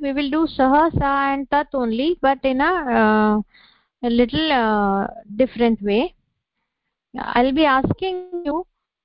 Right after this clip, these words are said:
and in Sanskrit only, and you will be answering it. And after that, I'll ask you one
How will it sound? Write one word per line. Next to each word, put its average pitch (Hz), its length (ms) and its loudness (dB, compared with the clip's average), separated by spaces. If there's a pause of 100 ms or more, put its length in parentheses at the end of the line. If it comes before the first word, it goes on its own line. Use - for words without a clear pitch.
and 262 300 2 (160)
in 294 180 2
Sanskrit 294 540 -2
only, 254 480 0
and 254 400 2
you 269 160 -2
will 269 200 2
be 262 120 4
answering 233 640 2
it. 254 160 2 (760)
And 240 760 0 (320)
after 262 560 0
that, 240 360 2 (200)
I'll 240 260 0
ask 247 360 0
you 285 340 -4
one 247 340 2